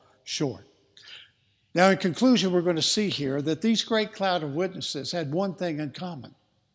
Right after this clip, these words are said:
They knew that they weren't home. They knew that this life, this world, was not their home. They knew that they were strangers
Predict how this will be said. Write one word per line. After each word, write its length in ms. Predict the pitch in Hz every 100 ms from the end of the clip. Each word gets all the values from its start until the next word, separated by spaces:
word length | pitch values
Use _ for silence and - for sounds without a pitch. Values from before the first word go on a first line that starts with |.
| _ _ _ _ _
They 180 | - 202
knew 300 | 196 262 262
that 200 | 214 185
they 140 | 196 180
weren't 320 | 175 170 156
home. 420 | - 202 151 127 _ _ _ _ _ _ _ _ _ _ _ _ -
They 160 | 185
knew 180 | 202 220
that 240 | 175 165 -
this 280 | 208 -
life, 460 | 196 175 139 165 - 147
this 260 | 185 -
world, 520 | 160 175 147 127 151 - _ _ _ -
was 220 | 180 156
not 300 | 170 165 156
their 160 | 170 151
home. 340 | 190 170 95 _ _ _ _ _ _ _ -
They 160 | 180 220
knew 280 | 214 285
that 240 | 240 202 175
they 120 | 226
were 340 | 208 180 160 - _ _
strangers 1000 | - - 240 240 208 135 123 - -